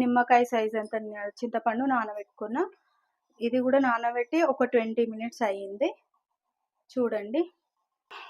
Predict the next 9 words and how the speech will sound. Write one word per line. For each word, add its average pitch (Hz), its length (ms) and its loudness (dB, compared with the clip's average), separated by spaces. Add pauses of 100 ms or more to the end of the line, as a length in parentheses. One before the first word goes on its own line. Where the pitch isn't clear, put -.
(100)
ఫస్ట్ 233 340 6 (240)
జీలకర్ర 226 380 8 (100)
ఆవాలు 214 280 0
వేసేసుకుంటున్నా, 202 840 0 (1600)
తర్వాత 214 440 2 (280)
ఎండుమిర్చి, 202 680 -2 (4000)
ఇది 247 140 4 (100)
పోపుకు 214 500 8
సరిపడంత. 196 760 4